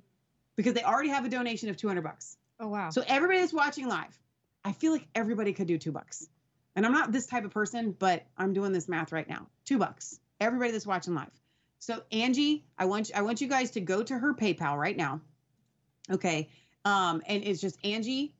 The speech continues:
Speaker 1: Howard one at hotmail dot com, Angie Howard one at hotmail dot com, and donate, and let's get them this printer so that they can continue to do gospel <laughs> tracts in our community.
Speaker 2: That's
Speaker 1: It's
Speaker 2: great.
Speaker 1: purely selfish,
Speaker 2: Oh, that's
Speaker 1: actually.
Speaker 2: awesome.
Speaker 1: So I wanted to share that.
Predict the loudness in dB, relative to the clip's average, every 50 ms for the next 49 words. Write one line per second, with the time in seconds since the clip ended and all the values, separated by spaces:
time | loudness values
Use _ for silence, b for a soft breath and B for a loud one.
0 | _ _ _ -2 -2 -2 0 0 -2 -2 -2 -2 0 0 2 2 0 -2 -4 -6
1 | -6 -6 -6 -6 -10 -8 -4 -4 -4 -4 -4 -6 -6 -6 -6 -6 -6 -6 -8 -8
2 | -8 -8 -8 -10 -8 -4 -4 -2 -2 -2 0 0 0 0 0 0 0 0 0 0
3 | 0 0 0 0 0 0 0 0 -2 0 0 0 0 0 -2 b b b b b
4 | b _ 0 0 2 4 4 2 4 2 2 0 -2 -2 -2 -2 -2 -2 -4 -6
5 | 0 0 0 0 2 0 0 0 0 -2 -6 -4 -4 -2 -2 -2 -6 -8 -10 _
6 | _ _ -20 -8 -2 -2 0 0 0 0 -2 0 0 0 0 0 0 0 2 4
7 | 4 4 4 4 4 2 4 4 4 4 4 0 -4 -4 0 -2 -2 -2 -2 -4
8 | -4 -4 -4 -2 0 0 0 0 -2 -6 -10 -14 -18 -20 _ _ _ _ -10 -8
9 | -8 -6 0 4 6 6 6 6 4 0 0 -6 -8 -10 -18 -20 -14 -8 -6 -4
10 | -4 -4 -4 -6 -4 -4 -4 -4 -6 -8 -8 -10 -12 -14 _ -4 0 2 2 2
11 | 2 0 -2 0 2 2 2 4 2 2 2 0 0 0 0 0 2 2 2 0
12 | 0 -2